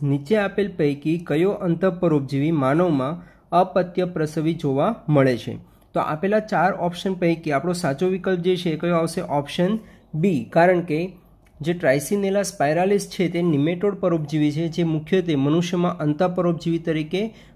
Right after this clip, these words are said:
વર્તે છે અને અપત્ય પ્રસવી એટલે કે ડાયરેક્ટલી બાળકોને, એટલે કે ઈંડા મૂકતા નથી, ડાયરેક્ટલી બાળકને જન્મ આપે છે, કે જેથી આપણો સાચો વિકલ્પ આવશે ઓપ્શન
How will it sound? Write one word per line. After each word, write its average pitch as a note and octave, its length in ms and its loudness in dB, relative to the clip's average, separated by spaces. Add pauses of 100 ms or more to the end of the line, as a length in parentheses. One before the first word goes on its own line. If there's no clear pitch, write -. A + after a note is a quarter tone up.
વર્તે D#3 360 4
છે F#3 140 -2
અને D3+ 140 0 (100)
અપત્ય G3+ 440 0
પ્રસવી F3 360 -2
એટલે D3+ 120 0
કે E3+ 120 -4
ડાયરેક્ટલી D#3 460 0
બાળકોને, D#3+ 500 0
એટલે C#3 120 0
કે D#3 100 -4
ઈંડા D3 300 2
મૂકતા D#3 340 0
નથી, E3 240 0
ડાયરેક્ટલી C#3+ 400 0
બાળકને D3 460 0
જન્મ D3+ 420 0 (360)
આપે D3 280 4
છે, C3+ 140 -4
કે C#3 100 -2
જેથી C#3+ 240 -2
આપણો E3+ 140 0
સાચો D#3+ 360 -2
વિકલ્પ E3 320 -2
આવશે D3 260 0
ઓપ્શન F3+ 560 -2